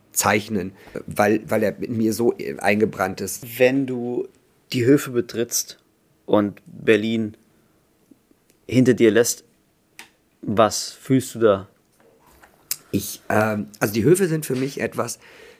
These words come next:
Speaker 1: so Spannendes, Interessantes. Die Hackischen Höfe sind das erste zentral beheizte Hofsystem, das es gibt, von achtzehnhundertfünfundneunzig. Und hier, wo wir sitzen, ist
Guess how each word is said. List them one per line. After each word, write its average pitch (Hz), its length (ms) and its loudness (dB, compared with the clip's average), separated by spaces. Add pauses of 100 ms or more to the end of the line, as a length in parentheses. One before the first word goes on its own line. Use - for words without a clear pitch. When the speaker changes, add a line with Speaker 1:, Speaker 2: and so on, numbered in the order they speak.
(300)
Speaker 1:
so 139 500 4
Spannendes, 147 560 0
Interessantes. 127 880 -4 (920)
Die 107 100 0
Hackischen 139 380 -4
Höfe 123 440 -2 (340)
sind - 600 0 (880)
das 113 200 0
erste 139 680 -4
zentral 107 800 -4 (100)
beheizte 104 720 -6
Hofsystem, 101 840 -2 (600)
das - 160 2
es - 140 -6
gibt, - 200 -12
von 160 160 -8
achtzehnhundertfünfundneunzig. 104 1300 -6 (160)
Und 110 140 2
hier, 196 260 6
wo 165 100 2
wir 147 80 6
sitzen, 127 520 -2 (420)
ist - 480 2